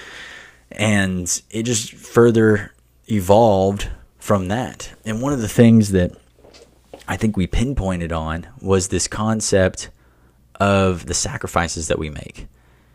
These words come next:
And whether or not they feel like sacrifices has a lot to say about the journey that you're on. If you're on a journey and you're willingly making sacrifices along the way, and they don't feel like sacrifices,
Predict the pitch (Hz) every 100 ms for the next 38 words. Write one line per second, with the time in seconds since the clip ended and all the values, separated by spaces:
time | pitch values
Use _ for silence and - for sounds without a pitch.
0 | _ _ 101 98 95 113 117 110 104 101
1 | 87 87 - 98 98 90 78 - 82 82
2 | 90 - 73 - 73 - - - - 101
3 | 85 80 87 98 95 - - 87 76 73
4 | 90 _ _ _ _ - 85 82 82 80
5 | 82 80 85 82 78 71 73 69 - -
6 | _ _ _ _ _ _ - 92 123 123
7 | 107 104 90 85 78 71 - _ - 92
8 | 92 90 90 98 104 104 101 95 92 90
9 | - 82 - 76 - 90 80 82 87 82
10 | 82 80 80 78 85 135 - _ _ _
11 | _ _ _ _ _ _ 92 87 78 82
12 | 110 - - 85 107 - - 80 82 -
13 | 87 95 120 - - 175 185 160 -